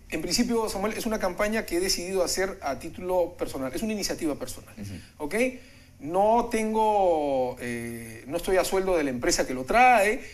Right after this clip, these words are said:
Speaker 1: no estoy contratado por una empresa de relaciones públicas para después hacer comerciales con mi camiseta de los Beatles, eh, es puro amor fanático. Lo que sí en este momento, eh, y quisiera decirlo si me permites, acabo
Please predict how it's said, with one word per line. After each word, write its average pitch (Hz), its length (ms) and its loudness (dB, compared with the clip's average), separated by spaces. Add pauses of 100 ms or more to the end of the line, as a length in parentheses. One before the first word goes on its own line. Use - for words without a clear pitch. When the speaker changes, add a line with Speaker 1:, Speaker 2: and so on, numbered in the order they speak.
(140)
Speaker 1:
no 156 120 -6
estoy 170 160 -4
contratado 156 360 -2
por 156 120 -2
una 156 80 -2
empresa 156 240 -4
de 143 80 -6
relaciones 135 320 -4
públicas 175 380 -4
para 123 160 -8
después 147 200 -8
hacer 151 160 -8
comerciales 170 680 0 (200)
con 123 100 -8
mi 123 80 -4
camiseta 127 300 -4
de 139 40 0
los 131 140 -4
Beatles, 202 420 0 (420)
eh, 127 640 -4
es - 80 -12
puro 214 260 0
amor 180 380 2 (840)
fanático. 85 480 -6 (500)
Lo 135 100 -4
que 311 100 2
sí 233 220 4
en 214 80 0
este 214 160 0
momento, 208 640 -2
eh, 139 160 -8
y - 80 -10
quisiera 196 300 0
decirlo 190 200 0
si 185 80 -4
me 160 80 -4
permites, 175 480 -6
acabo 180 480 0